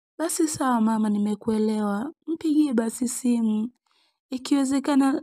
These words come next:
leo hii hii tu aweze kuja. Basi hata ikishindikana kesho asubuhi mama.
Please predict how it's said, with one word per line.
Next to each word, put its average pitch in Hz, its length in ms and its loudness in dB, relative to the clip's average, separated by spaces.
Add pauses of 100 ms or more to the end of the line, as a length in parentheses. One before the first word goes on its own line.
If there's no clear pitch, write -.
leo 311 260 -2
hii 285 260 2
hii 254 280 2
tu 254 180 -4
aweze 233 360 2
kuja. 214 600 -2 (600)
Basi 262 240 -2
hata 294 160 0
ikishindikana 247 720 2
kesho 240 300 0
asubuhi 226 440 0
mama. 220 460 -2